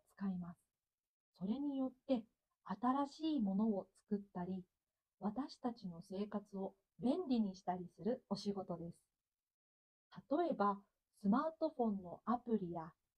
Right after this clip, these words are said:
動画ストリーミングサービス、そしてセキュリティシステムや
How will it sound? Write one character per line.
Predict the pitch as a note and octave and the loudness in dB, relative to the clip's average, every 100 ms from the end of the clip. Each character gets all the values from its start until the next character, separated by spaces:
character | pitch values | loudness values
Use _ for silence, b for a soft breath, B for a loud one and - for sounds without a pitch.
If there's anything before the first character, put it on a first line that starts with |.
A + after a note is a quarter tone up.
| _ - | _ 4
動 | B3 C#4 | 6 8
画 | B3+ B3 | 6 2
ス | - | 0
ト | A3+ A3+ | 2 6
リ | |
ー | A3+ A3+ | 8 8
ミ | G#3+ | 8
ン | G#3+ G#3 | 6 4
グ | G3+ | 0
サ | G3+ G#3+ | -2 -2
ー | |
ビ | F#3+ | -4
ス、 | F3+ - - _ _ _ _ _ _ _ - | -8 -14 -16 _ _ _ _ _ _ _ -4
そ | F#3+ | -4
し | - | -2
て | - G#3+ - _ _ _ - | 4 4 2 _ _ _ -8
セ | G3 | -2
キ | B3+ | 2
ュ | |
リ | D4 | 0
テ | D4+ D4+ | 2 2
ィ | D4 | 2
シ | D4 C#4+ | 0 -4
ス | - | -2
テ | A3 | 0
ム | G3 F3+ | 2 2
や | F3 F3 | -2 -4